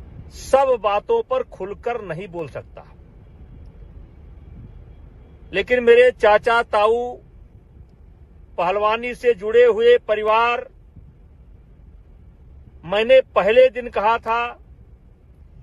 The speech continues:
इनके पास कोई वीडियो हो या किसी खिलाड़ी को मैंने कभी फोन किया हो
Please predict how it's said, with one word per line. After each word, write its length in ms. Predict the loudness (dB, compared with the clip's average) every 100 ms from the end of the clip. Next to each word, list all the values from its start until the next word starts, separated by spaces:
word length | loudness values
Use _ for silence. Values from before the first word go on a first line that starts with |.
| _ _ -20 -16
इनके 360 | -14 -4 -2
पास 400 | 0 -2 -2 -2
कोई 380 | -6 -4 -2 -4
वीडियो 680 | -14 -14 -14 -12 0 2 4
हो 400 | 4 2 -2 -8 _ _ -20 _ -20 -20 -20 -20 -20 -20 -20 -20 -20 -20 -20 -20 -20 -16
या 220 | -4 -2
किसी 500 | -2 -6 -14 -10 -10
खिलाड़ी 600 | -10 -8 -2 0 -2 -4 -10
को 280 | 0 0
मैंने 520 | 0 -2 -4 -2 -2 -4
कभी 420 | -4 -8 -8 -12
फोन 440 | -14 -10 -8 -8
किया 300 | -10 -4 -2
हो 460 | 0 0 -2 -4